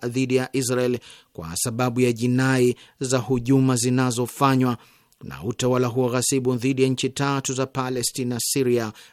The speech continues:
na Lubnan. Jinai na uvamizi huo vinahusiana na masuala ya ujenzi wa vitongoji vya walowezi wa Kizayuni, kukaliwa kwa mabavu kijiografia,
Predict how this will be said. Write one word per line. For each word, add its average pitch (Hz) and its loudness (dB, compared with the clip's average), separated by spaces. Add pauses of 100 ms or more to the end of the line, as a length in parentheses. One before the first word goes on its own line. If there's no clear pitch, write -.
na 135 0
Lubnan. 117 -2 (680)
Jinai 170 6
na 135 2
uvamizi 139 4
huo 135 6
vinahusiana 131 2
na 135 2
masuala 135 0
ya 127 4
ujenzi 131 2
wa 131 2
vitongoji 131 2
vya 127 2
walowezi 127 4
wa 131 2
Kizayuni, 135 2 (360)
kukaliwa 127 0
kwa 131 0
mabavu 127 2
kijiografia, 127 0